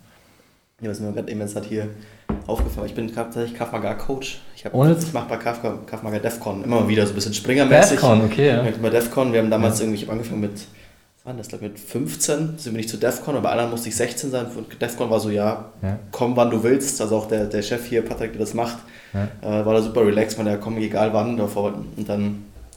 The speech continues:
Speaker 1: ja, seitdem, dann hab ich mir nach, nach fünf Jahren gesagt, okay, jetzt lass ich mich mal zum Coach ausbilden, aber jetzt, das mach ich nur noch ganz, ganz sporadisch. Macht aber noch Spaß, weil ich geb einfach auch gern Training, es macht mega Bock.
Speaker 2: Ja, da müssen wir im Nachhinein mal reden. Ja, ich hab, ähm,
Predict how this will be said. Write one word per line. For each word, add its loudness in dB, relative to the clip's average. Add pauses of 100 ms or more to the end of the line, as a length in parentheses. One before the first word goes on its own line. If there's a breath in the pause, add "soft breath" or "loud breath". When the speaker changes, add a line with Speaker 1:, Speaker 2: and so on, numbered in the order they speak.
(160)
Speaker 1:
ja, -6
seitdem, 0
dann -8
hab -4
ich -10
mir -6
nach, -6
nach -10
fünf -12
Jahren -8
gesagt, -10
okay, -6 (440 loud breath)
jetzt -8
lass 0
ich -8
mich -6
mal -2
zum -6
Coach 0
ausbilden, -2 (340 loud breath)
aber -6
jetzt, -8
das -8
mach -2
ich -8
nur -4
noch -6
ganz, -10
ganz -10
sporadisch. -10
Macht -2
aber 0
noch 0
Spaß, -2
weil -2
ich -8
geb -6
einfach -6
auch -18
gern -6
Training, -2
es -14
macht -10
mega -2
Bock. -4 (380 loud breath)
Speaker 2:
Ja, -4
da 0
müssen 0
wir 4
im 4
Nachhinein 2
mal 2
reden. 2
Ja, 2
ich 0
hab, 0
ähm, 6